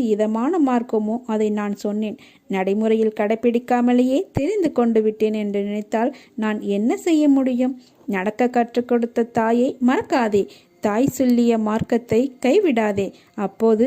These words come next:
நீ விழமாட்டாய். அவ்விதமாகவே நான் சொல்லியவற்றை கடைப்பிடி. சதா காலமும் என்னை நினை.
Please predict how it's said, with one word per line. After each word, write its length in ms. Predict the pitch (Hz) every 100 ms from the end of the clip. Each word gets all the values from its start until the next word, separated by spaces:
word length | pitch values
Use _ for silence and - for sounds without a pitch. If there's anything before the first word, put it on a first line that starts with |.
| 277
நீ 160 | 233 226 214
விழமாட்டாய். 680 | 285 480 294 220 202 185 - - -
அவ்விதமாகவே 840 | 190 190 202 220 226 247 277 254 302 415 226
நான் 200 | 233 220 -
சொல்லியவற்றை 720 | 294 508 339 247 220 - 202
கடைப்பிடி. 560 | 202 220 294 277 220 190 - - _
சதா 440 | - - 202 208 220
காலமும் 480 | 233 233 247 254 - - 269
என்னை 200 | 427 302
நினை. 280 | 226 214